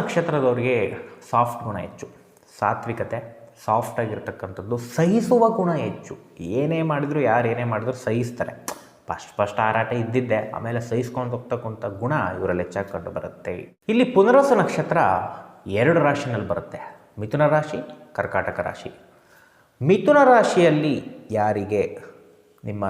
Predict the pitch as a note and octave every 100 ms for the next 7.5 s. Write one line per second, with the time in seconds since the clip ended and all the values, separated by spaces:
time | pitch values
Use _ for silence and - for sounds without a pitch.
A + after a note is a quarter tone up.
0 | F#2+ - - G#2 G#2+ F#2 F2 - F#2 G#2
1 | D#3+ E3 C#3+ F3 G3 B2+ D3+ D3 G3 A3+
2 | G3 F#3+ F3 D3 - C3 A#2 G2+ - -
3 | G#2 G#2+ F#2 F#2 F#2+ A2 A2+ C#3+ C#3+ A#2+
4 | A2 A#2 B2 G#2 G#2 - G2+ - F2+ F2+
5 | F2 F2+ - - A2 G#2+ C3+ - A#2+ A#2
6 | A2+ A#2 - F2 - F2 F2 F2+ F2+ -
7 | F#2 F2 F2 -